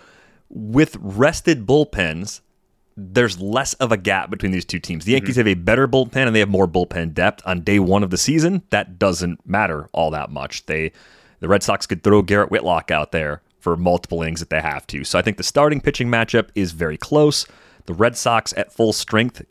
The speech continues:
Speaker 1: level the gap that way, and the offenses are both amazing. Uh, yeah, there's, there's very little that separates any of those four great teams in the <laughs> A L East right now, so I think you're right to be on the Red Sox side of this one.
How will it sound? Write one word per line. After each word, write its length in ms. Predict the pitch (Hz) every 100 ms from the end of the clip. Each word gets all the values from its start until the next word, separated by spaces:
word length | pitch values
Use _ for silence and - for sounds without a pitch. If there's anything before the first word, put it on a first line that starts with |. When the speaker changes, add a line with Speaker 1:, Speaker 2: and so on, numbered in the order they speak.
| - - -
Speaker 1:
level 260 | 95 104
the 100 | 95
gap 280 | 90 92 85
that 220 | 101 95
way, 200 | 101 98 90
and 100 | 92
the 80 | -
offenses 460 | 98 107 98 90
are 80 | 87
both 300 | 80 90 82
amazing. 500 | 82 90 92 92 92 - - _
Uh, 80 | -
yeah, 140 | - 82
there's, 200 | 90 - - _
there's 160 | - 95
very 480 | 90 87 131 139 135
little 400 | 117 107 113 107
that 120 | 98
separates 760 | - 107 - 98 98 95 - - _ -
any 320 | 104 120 127
of 100 | 113
those 180 | 113 107
four 520 | - 110 107 107 - _ -
great 300 | 90 104 110
teams 420 | - 101 104 110
in 180 | - 98
the 140 | 95
<laughs> 60 | 107
A 60 | 113
L 160 | 98
East 260 | 90 98 -
right 160 | 107 -
now, 200 | 110 117
so 120 | -
I 40 |
think 160 | 95 95
you're 80 | 90
right 220 | 92 92
to 40 |
be 120 | 85 87
on 80 |
the 60 | 85
Red 180 | 82 80
Sox 320 | - 76 -
side 180 | 73 69
of 60 |
this 180 | 65 -
one. 140 | 52